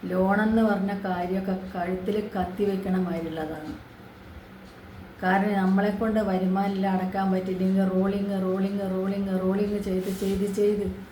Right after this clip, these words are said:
അവിടുന്ന് വാങ്ങുക, ഇവിടെ കൊടുക്കുക, ഇവിടുന്ന് വാങ്ങുക, അവിടെ കൊടുക്കുക. ഈ, ഈ കൊലപാതകമൊക്കെയും ചെയ്യിക്കേണ്ടി വന്നത്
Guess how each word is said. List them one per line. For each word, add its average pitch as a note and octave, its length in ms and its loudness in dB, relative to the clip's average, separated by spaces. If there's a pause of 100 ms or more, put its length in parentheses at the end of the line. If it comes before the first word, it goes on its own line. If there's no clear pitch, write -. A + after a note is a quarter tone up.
(320)
അവിടുന്ന് E3+ 340 -2
വാങ്ങുക, G3+ 340 4
ഇവിടെ F#3+ 180 2
കൊടുക്കുക, G#3 380 -2
ഇവിടുന്ന് G3+ 320 0
വാങ്ങുക, G3+ 240 -2
അവിടെ G3 300 0
കൊടുക്കുക. G3 400 -2
ഈ, G3 140 0 (240)
ഈ G#3 180 0
കൊലപാതകമൊക്കെയും A3 1400 2
ചെയ്യിക്കേണ്ടി G#3 680 0
വന്നത് F#3+ 480 2